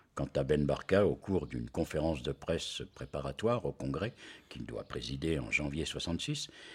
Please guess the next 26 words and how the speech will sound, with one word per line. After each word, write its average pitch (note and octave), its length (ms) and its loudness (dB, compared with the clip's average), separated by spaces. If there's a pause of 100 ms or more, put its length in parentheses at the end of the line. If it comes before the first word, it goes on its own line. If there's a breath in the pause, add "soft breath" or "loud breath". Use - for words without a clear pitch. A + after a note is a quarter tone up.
(240 loud breath)
il D3+ 100 8
souligne B2 440 10
clairement C#3 520 6
les F#2+ 280 4
objectifs A#2 500 0
de D#3 80 -2
la B2+ 140 0
Tricontinentale. - 840 -4 (360)
En A#1 140 -8
réunissant D2+ 680 4
les E2+ 280 -10
deux F2+ 120 4
courants F2+ 520 2 (360 loud breath)
de C2+ 80 -6
la A#1 120 -4
Révolution D2+ 560 0
mondiale, F#2+ 580 0 (380 loud breath)
le A2 120 8
courant F#2+ 360 8
surgi G2+ 560 6
de C#2+ 100 0
la A1+ 140 -2
Révolution B1+ 480 -4
d'octobre B2 500 2
et D#2+ 60 0
celui G2 400 2